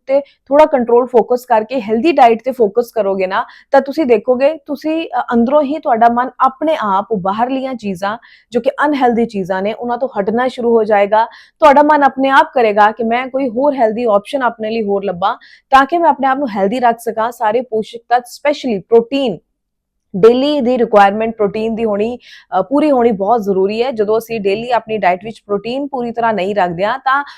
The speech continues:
ਹੌਲੀ-ਹੌਲੀ ਅਨੇਕਾਂ ਹੀ ਬਿਮਾਰੀਆਂ ਸਾਨੂੰ ਲੱਗਣੀਆਂ ਸ਼ੁਰੂ ਹੋ ਜਾਂਦੀਆਂ, ਸਰੀਰ ਦੇ ਵਿੱਚ ਦਰਦਾਂ ਰਹਿਣ ਲੱਗ ਜਾਂਦੀਆਂ।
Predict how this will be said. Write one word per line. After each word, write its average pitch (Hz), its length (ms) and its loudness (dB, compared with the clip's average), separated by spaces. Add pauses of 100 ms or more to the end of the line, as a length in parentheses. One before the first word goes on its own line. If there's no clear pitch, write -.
(180)
ਹੌਲੀ-ਹੌਲੀ 233 380 2
ਅਨੇਕਾਂ 214 440 0
ਹੀ 262 140 -2
ਬਿਮਾਰੀਆਂ 202 520 0
ਸਾਨੂੰ 208 300 -2
ਲੱਗਣੀਆਂ 190 340 -2
ਸ਼ੁਰੂ 220 220 -4
ਹੋ 202 100 0
ਜਾਂਦੀਆਂ, 190 420 -8
ਸਰੀਰ 208 340 -10
ਦੇ 220 100 -2
ਵਿੱਚ 214 200 -8
ਦਰਦਾਂ 185 400 0
ਰਹਿਣ 208 200 -2
ਲੱਗ 202 140 -4
ਜਾਂਦੀਆਂ। 196 440 -4